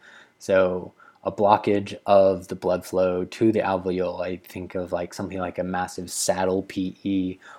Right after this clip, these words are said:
or pulmonary vasoconstriction or acute respiratory distress syndrome. Um, so on assessment, this patient will have an increased respiratory rate and increased heart rate. The first thing that you're gonna see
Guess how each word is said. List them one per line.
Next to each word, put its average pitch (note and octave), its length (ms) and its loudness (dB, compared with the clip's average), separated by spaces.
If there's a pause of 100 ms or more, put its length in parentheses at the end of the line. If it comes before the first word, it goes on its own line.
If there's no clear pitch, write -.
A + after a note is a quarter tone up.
(160)
or F#2+ 320 2
pulmonary F#2 540 -2
vasoconstriction F#2 1160 -4
or F#2 460 0 (320)
acute F#2+ 380 -2
respiratory F#2 580 -2
distress F#2+ 440 -2
syndrome. F#2 460 -10 (560)
Um, G2 380 -2
so A2 220 2
on B2+ 140 2
assessment, G#2+ 640 -2 (120)
this G2+ 240 -6
patient F#2+ 540 -4
will F#2+ 400 0
have G2 200 -2
an F2+ 200 -8
increased A2+ 480 -2
respiratory B2+ 560 -2
rate D#3+ 320 0
and G2+ 200 -8
increased G2+ 520 -6
heart - 340 -4
rate. G2+ 220 -4 (500)
The G2+ 80 -8
first - 400 -2
thing A2+ 240 0
that G#2+ 140 -2
you're G#2 180 0
gonna G#2 200 -2
see G2+ 480 -4